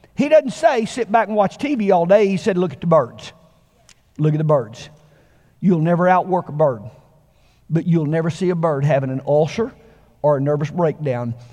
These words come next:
worried about over the worm population three years from now. Second example, verse twenty-eight.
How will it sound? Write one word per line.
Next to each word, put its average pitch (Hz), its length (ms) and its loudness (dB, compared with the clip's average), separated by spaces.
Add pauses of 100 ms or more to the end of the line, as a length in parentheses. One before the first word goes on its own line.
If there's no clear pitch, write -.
(140)
worried 139 460 -2
about 131 360 0
over 139 200 0
the 127 80 -4
worm 135 380 -2
population 123 680 -4
three 131 260 -6
years 120 220 -6
from 127 160 -8
now. 117 240 -10 (240)
Second 214 380 -2
example, 165 540 -6 (260)
verse 175 180 -2
twenty-eight. 196 460 -2